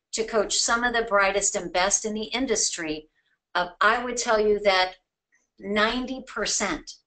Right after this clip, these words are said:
of top producers are geographic farmers. What I would also share with you, though, is it's not for everyone. So on this webinar,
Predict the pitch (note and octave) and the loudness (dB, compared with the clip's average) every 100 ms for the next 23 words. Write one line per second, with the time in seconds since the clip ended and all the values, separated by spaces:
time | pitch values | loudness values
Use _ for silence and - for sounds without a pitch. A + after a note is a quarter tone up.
0 | - G3 - G3+ F#3 - G3 G3 F#3+ - | 0 0 0 0 0 -2 -8 -6 -4 -6
1 | F3 D#3+ - - _ _ _ - G3 G3 | -6 -8 -8 -10 _ _ _ 2 6 6
2 | G3 - A3 F#3+ F#3 F3+ E3 - E3 - | 4 0 -2 -2 0 0 0 -2 -10 -12
3 | _ F3+ D#3+ C#3+ - - - - _ _ | _ -4 -2 -4 -6 -6 -6 -8 _ _
4 | _ - - - _ B3 B3+ B3 A#3+ A#3+ | _ -20 -20 -20 _ 2 4 4 0 -4
5 | - F4+ A4 - A3+ - G#3+ F#3+ F#3 F#3 | -2 2 2 2 0 0 2 0 -2 -6
6 | F3+ E3+ D#3 D#3 - _ _ _ _ - | -2 2 2 0 -4 _ _ _ _ -2
7 | A3+ A#3+ A#3+ A#3+ A#3 C4+ F#4+ - - - | 0 0 0 -2 0 2 0 -2 -4 0
8 | A3+ A#3 - E3 - - - _ _ _ | 0 0 -4 -8 -10 -14 -18 _ _ _
9 | - - - A#3 A3 B3+ D#4+ F4 - B3+ | -18 -2 2 6 6 6 4 0 0 2
10 | B3 A3 E3 D#3 D3+ | 2 2 2 2 2